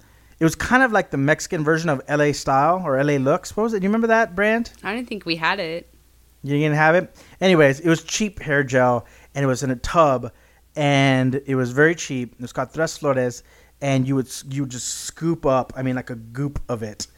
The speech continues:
Speaker 1: and you would put it all over your hair, and your hair would be like a helmet. It'd
Speaker 2: Oh
Speaker 1: be so
Speaker 2: my
Speaker 1: hard.
Speaker 2: God.
Speaker 1: You
Speaker 2: Just
Speaker 1: know, like, it was nigh impenetrable. So I feel like you could apply that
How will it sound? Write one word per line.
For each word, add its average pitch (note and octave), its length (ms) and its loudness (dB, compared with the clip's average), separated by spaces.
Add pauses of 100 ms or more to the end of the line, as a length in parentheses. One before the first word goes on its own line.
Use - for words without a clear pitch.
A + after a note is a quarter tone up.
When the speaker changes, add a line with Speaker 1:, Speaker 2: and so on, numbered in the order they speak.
(320)
Speaker 1:
and C3 140 -4
you B2+ 60 -4
would A#2 120 -12
put D3 140 -10
it C#3+ 60 -14
all C#3+ 200 0
over C3+ 160 -2
your B2 140 -2
hair, B2+ 440 2 (280)
and C3 100 0
your B2+ 80 0
hair D3 380 2
would C3 120 2
be C3 120 0
like B2 160 0
a A2 40 -10
helmet. C3 600 0 (340)
It'd F3 120 -10
Speaker 2:
Oh E3+ 100 -4
Speaker 1:
be E3+ 60 0
so D3+ 220 0
Speaker 2:
my A#2 60 -2
Speaker 1:
hard. A#2+ 380 2
Speaker 2:
God. C#3 80 -8
Speaker 1:
You C#3+ 60 -14 (380)
Speaker 2:
Just B2 60 4
Speaker 1:
know, B2+ 140 6
like, B2 180 4
it - 40 -2
was A#2 160 -2
nigh C#3 240 6
impenetrable. B2 800 -4 (360)
So D3 360 4 (240)
I D#3 140 4
feel G#3 300 4
like E3 200 4
you D3 60 -6
could C#3 120 -2
apply D#3+ 400 0
that B2 340 0